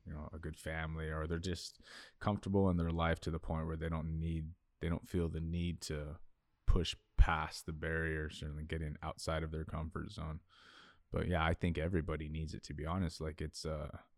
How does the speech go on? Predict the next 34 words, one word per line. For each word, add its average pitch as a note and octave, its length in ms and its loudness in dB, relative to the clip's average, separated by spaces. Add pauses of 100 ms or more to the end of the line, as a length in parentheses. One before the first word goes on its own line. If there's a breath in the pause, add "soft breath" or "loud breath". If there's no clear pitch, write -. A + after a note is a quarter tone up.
(1080)
it's F2+ 140 0
just - 240 0
transcends. E2+ 960 0
It's - 140 -4
not G2 180 4
just - 200 -4
self-defense. - 680 -2
You E2+ 140 0
know, E2 100 0
like E2 120 0
I D#2 40 0
said F2 180 0
in E2+ 40 2
the E2 60 2
beginning, E2 360 2
"Oh, D#2+ 120 2
it's - 160 -2
a - 20 -8
self-defense." - 800 -6
You - 60 -8
come E2 320 -2
in, E2+ 200 0
you're E2+ 160 2
gonna E2 160 -2
learn E2 200 2
how D#2+ 120 -2
to, D#2 200 -2 (560 loud breath)
you - 60 -6
know, D#2 120 -2
defend E2+ 340 0
yourself E2 440 0
against D#2+ 280 -4
someone E2 320 0
else. D#2+ 540 -2